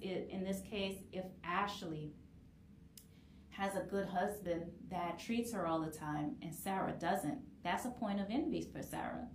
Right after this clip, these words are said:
She's going to hate on, um, she's going to hate on Ashley every chance she gets concerning that area. Now,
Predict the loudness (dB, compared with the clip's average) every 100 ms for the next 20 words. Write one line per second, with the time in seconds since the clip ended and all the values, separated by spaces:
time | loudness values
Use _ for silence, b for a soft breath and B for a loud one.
0 | -6 -4 -2 0 2 2 2 6 6 6
1 | B B B B B 0 6 8 8 6
2 | 2 -2 -8 -8 4 6 8 8 8 4
3 | 2 4 4 4 4 2 0 -2 2 4
4 | 2 4 2 2 2 0 2 0 -2 -6
5 | -10 -12 -6 -4 -2 0 0 0 0 0
6 | 0 2 4 6 4 0 -4 -10 -14 -14
7 | B B -2 4 6 8 8 6 0